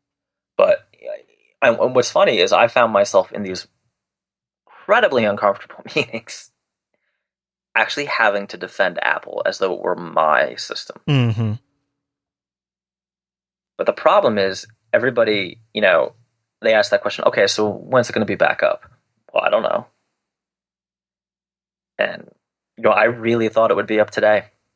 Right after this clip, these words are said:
Speaker 1: And that's not very good.
Speaker 2: No, it's,
Speaker 1: Yeah.
Speaker 2: it, uh, Apple is going through a tough time right now, aren't they? Did you see that the, uh, reports are now, too, that their, their tablet market share has slipped to thirty-two percent?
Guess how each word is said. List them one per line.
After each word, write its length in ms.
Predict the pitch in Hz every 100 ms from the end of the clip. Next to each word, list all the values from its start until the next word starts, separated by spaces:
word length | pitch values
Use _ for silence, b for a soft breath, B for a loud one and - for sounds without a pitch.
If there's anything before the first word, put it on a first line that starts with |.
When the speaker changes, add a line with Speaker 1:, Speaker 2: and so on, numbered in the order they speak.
| _ _ _ _ _ _ _ _ _ _ _ _ _ _ _ _ _ _ _ _ _ _ _ _ _ _ _ _ _ _
Speaker 1:
And 100 | -
that's 180 | 95 -
not 140 | 107 104
very 220 | 101 92
good. 280 | 95 78 - _ _ _ _ -
Speaker 2:
No, 420 | 170 196 196 185 160 -
it's, 340 | 156 - - _ _ _ _ _ _ _ _ _ _ -
Speaker 1:
Yeah. 100 | 170
Speaker 2:
it, 180 | 165 170
uh, 300 | 143 131 127
Apple 360 | - 202 - 220
is 60 | 170
going 240 | 180 170
through 160 | 175 131
a 60 |
tough 240 | - 208 -
time 320 | 196 196 170
right 160 | 123
now, 140 | 113 113
aren't 180 | 147 -
they? 240 | - - _ _ _ _ _ _ _ _ _ 160
Did 140 | 151
you 40 |
see 140 | 190 214
that 200 | 185 -
the, 280 | 156 143 135
uh, 260 | 123 120 123
reports 480 | 131 - 220 -
are 100 | 160
now, 160 | 139 131
too, 220 | - 196
that 180 | 123 -
their, 180 | 113 113
their 140 | 117
tablet 300 | - 190 180
market 240 | 120 110 110
share 160 | 123
has 100 | 107
slipped 200 | - 131
to 60 | 110
thirty-two 440 | 139 131 120 135
percent? 540 | 120 113 160 151 -